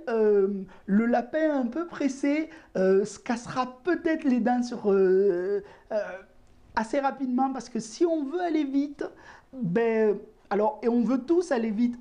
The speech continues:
en tout cas le plus vite possible, mais si on veut aller trop vite, euh, très souvent, on va,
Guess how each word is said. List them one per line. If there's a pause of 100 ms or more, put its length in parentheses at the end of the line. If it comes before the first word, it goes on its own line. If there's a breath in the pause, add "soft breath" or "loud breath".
en
tout
cas
le
plus
vite
possible,
mais
si
on
veut
aller (180)
trop
vite, (760 loud breath)
euh, (400)
très
souvent,
on
va,